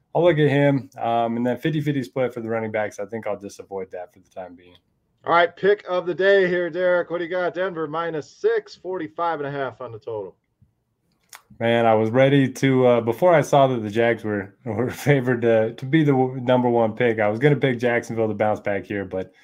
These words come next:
Speaker 1: I can't do it. I'm gonna take the over. I think, uh, there's just gonna be some garbage time points.
Speaker 2: All right, two on the under, one on the over. Let's move on to the next game. New Orleans traveling to Carolina. New Orleans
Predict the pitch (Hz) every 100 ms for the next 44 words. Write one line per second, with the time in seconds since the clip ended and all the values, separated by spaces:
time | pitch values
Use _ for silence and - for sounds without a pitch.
0 | _ _ _ 127 123 147 127 131 131 127
1 | 131 180 175 - 151 139 123 113 123 123
2 | 123 120 120 110 120 123 127 120 104 -
3 | 131 120 120 113 110 107 104 110 107 110
4 | 104 104 104 98 101 92 - 87 85 92
5 | 87 _ _ _ _ - 139 180 175 175
6 | 180 190 190 190 208 208 208 208 220 208
7 | 220 247 214 214 202 208 226 220 254 269
8 | 233 - 220 220 208 214 214 - 208 262
9 | 240 190 190 254 277 180 127 104 - 160
10 | 156 147 156 - 165 147 151 151 151 147
11 | 160 160 151 139